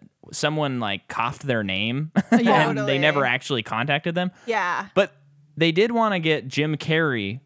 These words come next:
Speaker 1: for Jack Sparrow, but it
Speaker 3: Uh-huh.
Speaker 1: conflicted with his filming of Bruce Almighty.
Speaker 3: Okay.
Speaker 2: That would have m-, been a much zanier movie.
Speaker 3: <laughs>
Speaker 2: It
Speaker 3: No,
Speaker 2: wouldn't have
Speaker 3: totally.
Speaker 2: <laughs> Yeah,
Speaker 3: It'd be
Speaker 2: I
Speaker 3: like
Speaker 2: think
Speaker 3: Ace Ventura on a boat.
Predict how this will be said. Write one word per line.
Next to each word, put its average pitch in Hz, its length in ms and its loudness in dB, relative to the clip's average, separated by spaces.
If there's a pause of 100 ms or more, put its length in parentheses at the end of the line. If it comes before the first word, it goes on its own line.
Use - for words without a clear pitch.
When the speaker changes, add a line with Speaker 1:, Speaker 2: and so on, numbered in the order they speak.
(280)
Speaker 1:
for 135 300 0
Jack 127 260 0
Sparrow, 120 480 0
but 135 200 0
it 127 40 0
Speaker 3:
Uh-huh. 240 100 -2
Speaker 1:
conflicted 143 560 -2
with 127 220 -2
his 135 220 -4
filming 131 360 0
of 107 140 -4
Bruce 113 320 -2
Almighty. 101 560 -4 (400)
Speaker 3:
Okay. 220 140 -4
Speaker 2:
That 247 420 2
would 294 140 2
have 277 100 0
m-, 240 240 2
been 233 560 0
a 226 320 2
much 226 400 0
zanier 214 680 0
movie. 190 360 0
Speaker 3:
<laughs> - 20 8
Speaker 2:
It 415 300 6
Speaker 3:
No, 381 220 10
Speaker 2:
wouldn't 302 100 4
have 294 180 4
Speaker 3:
totally. 311 960 4
Speaker 2:
<laughs> - 0 -
Yeah, 320 320 6
Speaker 3:
It'd 339 120 6
be 359 80 6
Speaker 2:
I 415 80 6
Speaker 3:
like 381 200 8
Speaker 2:
think 392 140 6 (120)
Speaker 3:
Ace - 120 0
Ventura 269 720 4
on 247 180 2
a 247 60 -2
boat. 214 400 0